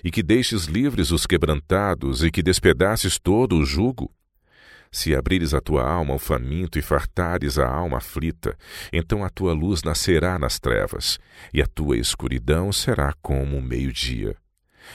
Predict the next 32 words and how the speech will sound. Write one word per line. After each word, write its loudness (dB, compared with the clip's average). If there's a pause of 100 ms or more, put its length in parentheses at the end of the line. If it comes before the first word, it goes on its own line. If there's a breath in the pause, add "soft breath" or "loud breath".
E -2
o 2
Senhor 2
te -2
guiará 4
continuamente, -2
e -2
fartará 2
a 0
tua 0
alma 0
em -4
lugares 2
secos, 0 (280 loud breath)
e 0
fortificará 0
teus 0
ossos. -2 (400 loud breath)
E 0
serás 2
como 0
um 2
jardim 2
regado 0
e 4
como 0
um 2
manancial 2
cujas 2
águas 2
nunca 0
faltam. -2